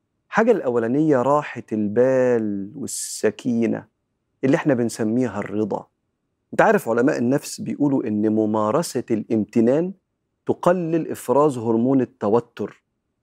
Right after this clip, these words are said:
التوتر ده الإنسان يقدر يتغلب عليه بعد النعم، إنك تقعد تبص كده وإنت قاعد في أي مرحلة من يومك، أي لقطة من يومك،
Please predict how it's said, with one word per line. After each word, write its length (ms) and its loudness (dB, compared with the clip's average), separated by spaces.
التوتر 520 2
ده 280 0
الإنسان 520 2
يقدر 340 2
يتغلب 680 2
عليه 220 2
بعد 520 -2
النعم، 540 0
إنك 240 4
تقعد 300 2
تبص 580 -2
كده 460 0
وإنت 420 4
قاعد 380 4
في 200 -2
أي 520 2
مرحلة 540 4
من 160 4
يومك، 460 0
أي 140 6
لقطة 340 2
من 160 0
يومك، 280 -2